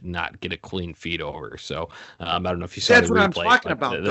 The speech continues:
Speaker 1: that
Speaker 2: That's
Speaker 1: is
Speaker 2: what
Speaker 1: what
Speaker 2: I'm talking
Speaker 1: happened.
Speaker 2: about. It
Speaker 1: Yeah.
Speaker 2: was, it was slowed down, and it, it looked like it was too hard for him to
Speaker 1: Yeah,
Speaker 2: handle.
Speaker 1: well, you, you said, you were saying you were about to text me, uh, "Oh, like, what's up with your hand, Strome?" It's like, come on, that, that was, if it's on the tape, he probably buries it. So, you know, and doesn't get,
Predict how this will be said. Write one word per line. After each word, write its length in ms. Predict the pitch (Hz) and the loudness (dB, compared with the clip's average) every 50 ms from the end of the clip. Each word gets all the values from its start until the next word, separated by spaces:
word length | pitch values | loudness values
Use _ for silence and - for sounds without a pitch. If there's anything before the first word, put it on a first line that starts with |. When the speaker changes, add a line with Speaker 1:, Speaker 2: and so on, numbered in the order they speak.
| 120 | 2
Speaker 1:
that 80 | 120 117 | 2 2
Speaker 2:
That's 120 | 117 - | -2 -2
Speaker 1:
is 40 | - | -2
Speaker 2:
what 60 | 98 92 | -4 -6
Speaker 1:
what 60 | 85 | 0
Speaker 2:
I'm 40 | 98 92 | 2 0
talking 220 | 90 - - 87 78 | 0 0 -2 -14 -14
Speaker 1:
happened. 40 | 120 | -10
Speaker 2:
about. 60 | 120 120 | -6 -4
It 60 | 98 | -2
Speaker 1:
Yeah. 140 | 92 85 82 | -2 0 -2
Speaker 2:
was, 200 | 87 - - - _ 156 | -4 -6 -10 -16 _ -10
it 40 | 147 | -8
was 140 | 147 143 - | -8 -6 -8
slowed 520 | - - 160 165 170 170 175 170 143 123 | -8 -6 -2 0 2 2 2 0 -2 -4
down, 340 | 139 143 165 175 147 123 113 | -4 -2 0 0 0 -2 -4
and 100 | 110 107 | -8 -10
it, 140 | - - _ _ | -12 -14 _ _
it 220 | - 139 131 110 131 | -8 -8 -8 -8 -8
looked 400 | 123 120 131 151 170 160 - 151 | -10 -6 -2 -2 -2 -2 -2 -4
like 160 | 139 139 139 | -4 -4 -4
it 80 | 135 | -6
was 180 | 127 127 110 - | -6 -8 -10 -12
too 220 | - - 143 131 | -6 -4 -4 -4
hard 340 | 113 117 123 127 123 117 113 | -2 0 0 0 0 -2 -4
for 140 | - 113 117 | -8 -8 -8
him 180 | 117 110 107 98 | -8 -8 -8 -2
to 60 | 104 | 4
Speaker 1:
Yeah, 100 | 269 254 | 6 6
Speaker 2:
handle. 120 | 131 113 120 | 6 8 6
Speaker 1:
well, 80 | 127 | 4
you, 80 | 160 170 _ | 2 0 _
you 120 | - 196 208 | -6 -6 -4
said, 200 | - - - - | -4 -4 -6 -4
you 140 | - 202 233 | -2 0 2
were 100 | 160 113 | 2 0
saying 280 | - - 117 104 104 104 | 0 -2 -2 -2 -2 -2
you 80 | 104 | -2
were 40 | 104 | -2
about 260 | 101 101 101 98 95 | 0 0 -2 -2 -2
to 60 | 98 | -2
text 300 | - 110 101 98 - - | -2 -2 -2 -2 -4 -10
me, 260 | 107 101 95 95 92 92 | -10 -8 -8 -6 -8 -6
uh, 180 | 98 98 82 - | -6 -8 -8 -6
"Oh, 260 | 95 113 110 104 98 92 | -2 0 2 2 2 0
like, 260 | 92 92 90 90 - | -4 -8 -10 -10 -12
what's 160 | 107 92 - | -14 -10 -8
up 100 | 101 95 | -8 -8
with 100 | 95 - | -8 -10
your 100 | 92 92 | -12 -10
hand, 300 | - 110 113 120 117 107 | -4 -2 -2 0 -2 -2
Strome?" 440 | - - - - 85 82 85 90 95 | -6 -10 -12 -12 -12 -12 -12 -12 -14
It's 100 | - - | -12 -12
like, 100 | 98 - | -12 -6
come 140 | - 139 127 | -4 -2 -2
on, 160 | 92 82 82 | -2 -4 -4
that, 220 | 95 95 98 82 82 | -4 -6 -6 -4 -4
that 160 | 101 98 98 | -6 -4 -4
was, 180 | 98 95 - | -6 -6 -8
if 100 | 98 - | -6 -6
it's 120 | 120 110 - | -4 2 4
on 120 | 139 127 107 | 4 4 2
the 60 | 92 | 0
tape, 280 | - 120 117 104 - | -2 -2 -2 -2 -6
he 40 | 87 | -12
probably 300 | 82 - 95 90 87 82 | -10 -8 -8 -8 -8 -8
buries 400 | 87 95 92 82 - - - - | -8 -8 -10 -10 -10 -12 -18 -18
it. 160 | - - - _ _ | -18 -18 -20 _ _
So, 340 | - - - - 67 - - _ _ _ - | -20 -18 -16 -16 -16 -16 -18 _ _ _ -16
you 80 | - | -16
know, 200 | - 50 - - _ - | -16 -16 -16 -20 _ -10
and 140 | 85 95 92 92 | -8 -8 -4 -4
doesn't 240 | 95 - - - | -6 -8 -8 -10
get, 180 | - 85 80 | -8 -8 -8